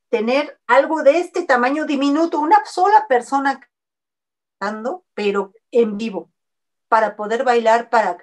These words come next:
como que el ambiente. No veo a la gente conectada a su computadora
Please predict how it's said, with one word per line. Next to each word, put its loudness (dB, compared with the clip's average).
como 0
que 2
el 4
ambiente. -2
No 2
veo 6
a 4
la -4
gente -4
conectada 0
a -8
su -14
computadora -4